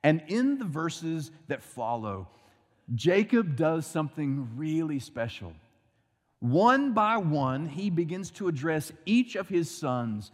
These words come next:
starting with the oldest and moving to the youngest, and he speaks words into their lives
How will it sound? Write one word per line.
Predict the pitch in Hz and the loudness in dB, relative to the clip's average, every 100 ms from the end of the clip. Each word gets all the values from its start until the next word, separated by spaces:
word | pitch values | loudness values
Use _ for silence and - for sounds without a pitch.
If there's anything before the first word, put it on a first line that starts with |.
| _ | _
starting | - - 160 180 196 | -6 0 0 0 -2
with | 202 | -2
the | 220 | -4
oldest | 143 160 156 156 135 - - - | 0 2 2 -4 -8 -12 -10 0
and | 131 | 2
moving | 139 160 156 | 2 0 -4
to | - 175 | -6 -6
the | 180 | -4
youngest, | 151 127 120 120 117 - _ _ _ _ | -2 -2 -2 -4 -6 -14 _ _ _ _
and | 160 | 0
he | 175 | 0
speaks | 170 - - 240 247 - | -2 -8 2 4 4 0
words | 165 180 196 196 190 151 | -2 0 0 0 0 -4
into | - 208 208 - 214 | -2 -2 -2 -2 0
their | 175 175 160 | 2 2 2
lives | 156 160 160 139 113 117 120 117 | 2 0 2 0 -2 -4 -8 -12